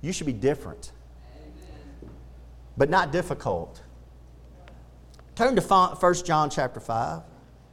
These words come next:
Speaker 1: Just keep your finger here if you want to, but turn to First John chapter, I'm gonna show you something.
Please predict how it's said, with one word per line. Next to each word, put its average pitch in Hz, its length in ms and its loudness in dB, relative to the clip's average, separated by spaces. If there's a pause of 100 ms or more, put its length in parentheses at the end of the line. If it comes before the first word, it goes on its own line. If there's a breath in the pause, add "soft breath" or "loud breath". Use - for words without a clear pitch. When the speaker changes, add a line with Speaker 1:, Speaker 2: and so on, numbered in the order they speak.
(580 soft breath)
Speaker 1:
Just 175 180 2
keep 240 200 0
your 180 80 2
finger 180 220 0
here 165 120 2
if 160 80 0
you 156 80 -2
want 156 120 0
to, - 60 -10
but 147 120 -4
turn 196 160 -4
to 165 80 -4
First 165 300 -4
John 139 220 -2
chapter, 127 240 -6
I'm 151 80 -8
gonna 131 100 -4
show 120 180 -6
you 101 100 -4
something. - 380 -14